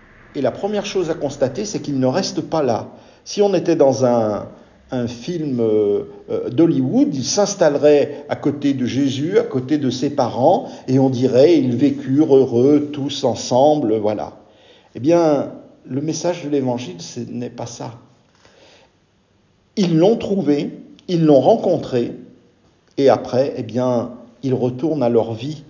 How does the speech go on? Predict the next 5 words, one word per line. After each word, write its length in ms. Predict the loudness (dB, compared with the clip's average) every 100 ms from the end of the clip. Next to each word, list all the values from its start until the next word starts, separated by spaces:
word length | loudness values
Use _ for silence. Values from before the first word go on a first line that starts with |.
| -20 -20 _ _
ils 140 | -2 4
retournent 720 | 6 4 2 2 4 2 -2 -8 -18 -20 _ _ _
à 80 | 2
leur 200 | 2 4
origine. 680 | 2 2 -4 -4 -4 -6